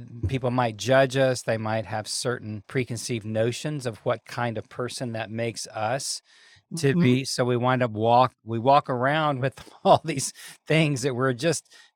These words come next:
Speaker 1: trying not to show, but they're probably pretty obvious anyway, I guess, right?
Speaker 2: Absolutely. One hundred percent. Yep.
Speaker 1: And so you've been through a lot yourself, not only your blindness and, and I, you know,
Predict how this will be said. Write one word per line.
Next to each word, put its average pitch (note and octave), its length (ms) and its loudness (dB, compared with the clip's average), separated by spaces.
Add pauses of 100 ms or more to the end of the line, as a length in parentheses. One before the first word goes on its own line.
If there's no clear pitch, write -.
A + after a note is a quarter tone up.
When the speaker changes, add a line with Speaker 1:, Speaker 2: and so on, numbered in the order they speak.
Speaker 1:
trying F#3 440 0
not D3+ 240 0
to C#3+ 80 -2
show, D#3 500 2
but B2 420 0
they're B2 200 -2
probably B2+ 520 0
pretty A#2+ 320 -4
obvious A2+ 560 -4
anyway, A2+ 500 -2
I G2 100 -10
guess, - 420 -12
right? A2+ 380 -6
Speaker 2:
Absolutely. F#3 880 0 (120)
One A3+ 260 6
hundred G3+ 220 4
percent. C#3 420 -6 (340)
Yep. F#3 300 2 (560)
Speaker 1:
And B2+ 100 -4
so F#3+ 240 6
you've D#3+ 500 0
been F3+ 220 4
through C#3+ 460 2 (140)
a B2 140 0
lot G2+ 440 -2
yourself, G#2 600 -4
not B2+ 240 2
only C#3 680 4
your A#2 480 4
blindness A#2 920 -2 (140)
and, A2 420 -2
and D#3 120 0
I, D#3 80 -6
you A3 120 0
know, A#3 220 2